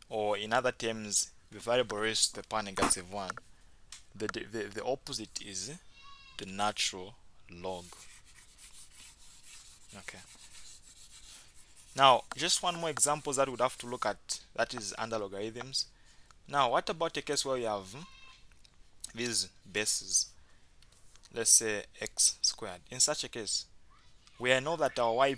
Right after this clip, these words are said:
prime in such a case, again, the derivative of what is in the brackets, or what is attached to the log, is going to be two x divided by, what are we going to divide by?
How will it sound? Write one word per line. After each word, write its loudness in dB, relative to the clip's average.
prime 2
in 0
such 6
a -8
case, -2
again, 0
the -6
derivative -4
of -8
what -2
is -10
in -8
the -10
brackets, -2
or 0
what 2
is -4
attached -2
to -10
the -8
log, -6
is -6
going -6
to -12
be -14
two -12
x -2
divided 2
by, 2
what -4
are 0
we -6
going -8
to -12
divide -2
by? -2